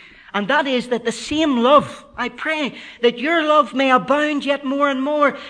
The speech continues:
in knowledge and in all judgment." First and foremost, now note these down, and please, if you're coming to these meetings, bring a pen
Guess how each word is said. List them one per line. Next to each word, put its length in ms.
in 160
knowledge 400
and 160
in 140
all 160
judgment." 480
First 480
and 120
foremost, 500
now 100
note 200
these 200
down, 340
and 160
please, 380
if 160
you're 80
coming 380
to 80
these 260
meetings, 420
bring 300
a 160
pen 440